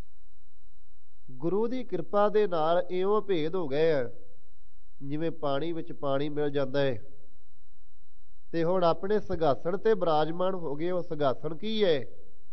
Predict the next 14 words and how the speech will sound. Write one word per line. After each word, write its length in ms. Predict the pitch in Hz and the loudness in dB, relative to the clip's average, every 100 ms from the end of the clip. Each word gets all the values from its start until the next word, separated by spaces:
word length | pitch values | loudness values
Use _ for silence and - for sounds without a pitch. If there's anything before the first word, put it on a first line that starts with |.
| - - - - | -2 -2 -2 -2
ਪਾਤਸ਼ਾਹ 400 | 131 127 151 143 | 0 0 -2 -2
ਕਹਿੰਦੇ, 300 | 143 139 127 | -2 -2 -2
"ਸੱਚਖੰਡ, 720 | - 117 110 - 120 117 110 - - - - - - - - - | 0 -2 -2 -2 -2 0 -2 -2 -2 -2 -2 -2 -2 -2 -2 -2
ਆਪਣਾ 440 | - 135 - 139 135 | 0 0 0 2 2
ਲੋਕ, 520 | 127 127 131 127 107 - - - - - - - - - | 2 2 2 0 0 -2 -2 -2 -2 -2 -2 -2 -2 0
ਆਪਣਾ 400 | 139 135 143 139 | 0 2 2 2
ਦੇਸ਼।" 380 | 127 123 127 135 117 - - - - - - - - - - - - - - - - - - | 2 0 0 -2 -2 -2 -2 -2 -2 -2 -2 -2 -2 -2 -2 -2 -2 -2 -2 -2 -2 -2 0
ਆਪਾਂ 360 | 131 131 175 | 0 0 0
ਇੱਥੇ 220 | 170 - 170 | 0 0 -2
ਬਗਾਨੇ 500 | 143 123 123 139 160 | 0 0 0 -2 0
ਦੇਸ਼ 320 | 139 143 156 | 0 0 -2
ਵਿੱਚ 180 | 156 143 | -2 -2
ਬੈਠੇ 400 | 123 117 143 160 | -2 -2 -2 0
ਹੋਏ 300 | 135 113 | 0 0